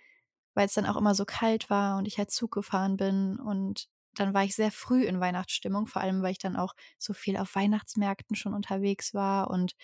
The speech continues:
alle Läden schon so weihnachtlich waren. Und dann war ich halt wirklich schon Mitte November richtig in Weihnachtsstimmung und hab das so exzessiv ausgelebt. Hab, ähm, ja, winterliche Hörbücher gehört,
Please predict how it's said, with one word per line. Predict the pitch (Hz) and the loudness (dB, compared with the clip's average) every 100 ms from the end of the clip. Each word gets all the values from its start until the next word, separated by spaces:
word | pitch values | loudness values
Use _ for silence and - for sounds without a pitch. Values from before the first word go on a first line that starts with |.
| - - - | -20 -4 4
alle | 196 196 | 6 6
Läden | 190 208 214 | 6 6 6
schon | 202 208 196 | 4 2 2
so | 190 | 2
weihnachtlich | 196 202 214 - 214 - 202 | 4 4 2 -2 -6 -4 0
waren. | 196 196 196 208 _ _ _ _ _ | 0 0 0 -4 _ _ _ _ _
Und | 202 196 196 - | 0 0 0 0
dann | 190 | 0
war | 190 | 2
ich | 196 202 | 0 0
halt | 190 | -2
wirklich | - 214 208 | -2 -2 -2
schon | - 196 - _ | 0 0 -2 _
Mitte | 202 202 - 208 | 2 2 0 0
November | 202 202 202 208 | 0 2 2 2
richtig | 202 214 226 - 254 240 | 4 2 0 -2 -2 0
in | 214 | 2
Weihnachtsstimmung | 190 190 185 - 196 202 | 2 2 -2 -4 -2 0
und | 214 208 | 0 -2
hab | |
das | - 202 | -4 -2
so | 202 185 _ - | 0 -2 _ 0
exzessiv | 220 - - - - 214 - | 0 -2 -6 -6 -6 -6 0
ausgelebt. | 202 214 - 190 185 208 - - - - _ | 0 0 -2 0 0 0 -4 -14 -20 -20 _
Hab, | - 190 - - | -4 -4 -6 -8
ähm, | 202 196 190 196 - _ _ _ _ _ _ | -4 -2 -2 -4 -8 _ _ _ _ _ _
ja, | 202 185 190 196 | -4 0 2 4
winterliche | 214 220 208 202 202 | 4 6 4 4 6
Hörbücher | 185 180 190 - 180 | 6 6 4 2 2
gehört, | 196 190 180 185 185 | 2 4 4 6 4